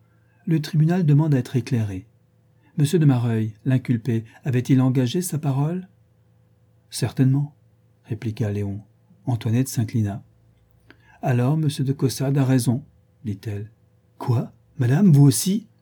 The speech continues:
s'écria monsieur de Mareuil. Une dette de jeu est sacrée.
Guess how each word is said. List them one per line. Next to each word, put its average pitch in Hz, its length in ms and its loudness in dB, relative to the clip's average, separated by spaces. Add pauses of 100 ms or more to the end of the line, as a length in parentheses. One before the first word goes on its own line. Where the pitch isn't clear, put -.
(320)
s'écria 127 440 -2
monsieur 113 280 -2
de 104 80 -4
Mareuil. 98 460 -6 (760)
Une 160 180 6
dette 165 220 4
de 170 100 2
jeu 165 280 2
est 156 40 0
sacrée. 180 480 -6